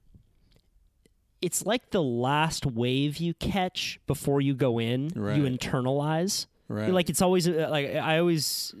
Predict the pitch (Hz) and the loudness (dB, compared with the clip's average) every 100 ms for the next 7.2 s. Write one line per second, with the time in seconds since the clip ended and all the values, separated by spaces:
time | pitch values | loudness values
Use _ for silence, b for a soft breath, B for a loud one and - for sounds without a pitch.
0 | - 170 156 156 139 156 131 143 - 151 | -4 -2 0 0 0 0 0 -2 -2 -2
1 | 147 131 127 120 117 117 - 120 131 120 | -2 0 0 0 -2 -2 -4 -2 0 0
2 | 117 120 117 110 123 135 127 131 - 135 | 0 0 0 -2 -2 -2 0 -2 0 -2
3 | - 117 - 123 117 120 120 120 - 123 | -2 -4 -2 -2 0 0 -2 -4 -2 -4
4 | 113 - 110 - 113 107 B B B - | -2 -4 -6 -4 -4 -4 B B B -6
5 | 151 135 117 117 117 131 123 113 - 131 | -2 0 0 -2 -4 -2 -2 -2 -4 -6
6 | 110 113 110 107 147 87 95 - - - | -4 -4 -2 -2 -2 -4 -6 -6 -10 -10
7 | - | -12